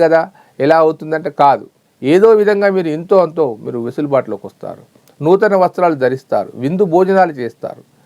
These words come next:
అద్భుతంగా మిథున రాశి వారికి అద్భుతమైన ఏకాదశ స్థానం గురువు వల్ల మంచి ఫలితాలు వస్తాయి. ఇకపోతే ఈ గురువు ఎవరికైనా కానీ వచ్చినప్పుడు జరిగే లాభాలు ఏంటిది, ఆయన తత్వం ఏంటిది?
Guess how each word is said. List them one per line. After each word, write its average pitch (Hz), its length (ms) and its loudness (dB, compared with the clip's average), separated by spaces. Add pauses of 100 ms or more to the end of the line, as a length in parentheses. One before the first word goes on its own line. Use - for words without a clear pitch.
(280)
అద్భుతంగా 190 600 0
మిథున 175 320 -4
రాశి 180 300 2
వారికి 160 340 0
అద్భుతమైన 147 500 -4 (300)
ఏకాదశ 147 380 2 (100)
స్థానం 123 400 -6
గురువు 123 240 -4
వల్ల 117 160 -4 (500)
మంచి 180 280 0
ఫలితాలు - 400 -4
వస్తాయి. - 260 -20 (1800)
ఇకపోతే 202 420 0 (680)
ఈ 180 40 -4 (220)
గురువు 247 320 2 (760)
ఎవరికైనా 214 600 2
కానీ 196 260 2
వచ్చినప్పుడు 170 540 -6
జరిగే 147 220 0 (100)
లాభాలు 143 400 2
ఏంటిది, 123 400 -8
ఆయన 127 140 0 (100)
తత్వం 117 400 -4
ఏంటిది? - 280 -20